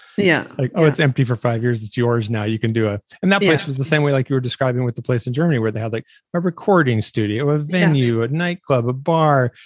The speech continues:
Speaker 2: you know, I think there was two recording studios, and then living arrangements for, you know, twenty-five people, and
Speaker 1: Yep.
Speaker 2: it's just
Speaker 1: Yeah.
Speaker 2: incredible.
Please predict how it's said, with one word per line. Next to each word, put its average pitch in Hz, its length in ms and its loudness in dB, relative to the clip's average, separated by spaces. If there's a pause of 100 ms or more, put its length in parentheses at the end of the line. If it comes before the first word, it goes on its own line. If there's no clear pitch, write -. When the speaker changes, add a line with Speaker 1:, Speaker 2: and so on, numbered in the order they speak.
(220)
Speaker 2:
you 135 80 -2
know, 113 160 -2
I - 60 -6
think 143 140 -2
there 113 60 0
was 107 100 -4
two 196 220 2
recording 117 400 0
studios, 110 360 -2
and 135 80 0
then 120 160 0 (240)
living 147 400 4
arrangements 117 460 2
for, 113 220 -4
you 127 140 -6
know, 101 240 -6
twenty-five 123 640 -2
people, 131 460 -2
and 107 160 -4
Speaker 1:
Yep. 214 260 -2 (1040)
Speaker 2:
it's - 100 -20
just 202 100 0
Speaker 1:
Yeah. 180 120 2
Speaker 2:
incredible. 208 460 -4